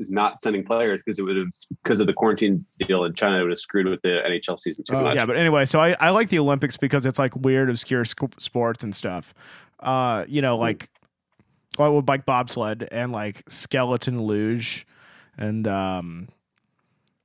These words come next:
Speaker 1: I mean, a lot of
Speaker 2: downhill
Speaker 1: them
Speaker 2: skiing.
Speaker 1: are cool. A lot of them are cool, but it's, it's, uh, I mean, I guess there's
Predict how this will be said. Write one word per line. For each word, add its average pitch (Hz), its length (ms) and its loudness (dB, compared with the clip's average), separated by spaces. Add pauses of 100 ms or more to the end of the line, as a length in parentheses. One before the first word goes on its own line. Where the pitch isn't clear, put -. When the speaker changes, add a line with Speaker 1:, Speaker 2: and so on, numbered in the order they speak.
(240)
Speaker 1:
I 117 200 2
mean, 147 80 4
a - 20 4
lot 185 160 6
of 233 80 2
Speaker 2:
downhill 208 80 4
Speaker 1:
them 117 180 4
Speaker 2:
skiing. 113 160 2
Speaker 1:
are - 20 4
cool. 135 220 4
A - 60 2
lot 139 120 4
of 175 60 0
them 202 100 2
are 208 60 0
cool, 170 180 0 (260)
but 123 160 0
it's, - 400 -6
it's, - 280 -4
uh, 113 220 4 (140)
I - 20 4
mean, 117 300 0 (240)
I 131 80 2
guess 165 200 0
there's 151 320 0